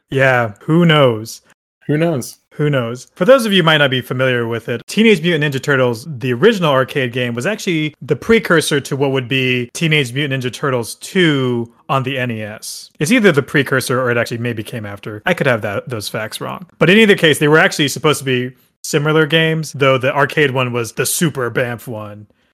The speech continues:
Speaker 1: And also the way more difficult one because you had to keep putting in quarters to win.
Speaker 2: Constant coin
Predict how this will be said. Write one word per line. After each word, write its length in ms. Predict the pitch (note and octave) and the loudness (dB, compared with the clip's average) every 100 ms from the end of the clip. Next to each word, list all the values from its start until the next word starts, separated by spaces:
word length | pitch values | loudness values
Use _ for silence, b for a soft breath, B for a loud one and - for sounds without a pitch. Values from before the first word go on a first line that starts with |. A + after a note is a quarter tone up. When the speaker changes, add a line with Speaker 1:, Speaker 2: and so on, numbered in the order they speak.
| _ _ - | _ _ 0
Speaker 1:
And 100 | D#3 | 2
also 300 | D3 - C#3+ | 2 2 0
the 280 | B2 C3 - | 0 -6 -10
way 300 | C#3+ C#3+ C#3 | 0 4 4
more 240 | C3 B2+ | 2 0
difficult 480 | A#2+ C3+ C3 C3 B2+ | 0 -2 -2 -4 -4
one 160 | A#2+ A#2 | -6 -6
because 240 | A2+ A#2 | -6 -4
you 60 | A#2+ | -4
had 60 | A#2 | -4
to 40 | |
keep 300 | A#2 C3 A#2+ | -6 -8 -6
putting 180 | C3+ A#2+ | -6 -4
in 140 | A2+ | -6
quarters 480 | - D3 B2 A2+ G#2+ | -6 -4 -4 -6 -10
to 120 | - | -6
win. 380 | B2+ A#2+ G2+ G2 | -4 -4 -6 -14
Speaker 2:
Constant 480 | - D3 C#3+ - A#2+ | -10 -10 -10 -12 -20
coin 180 | - A#2 | -16 -16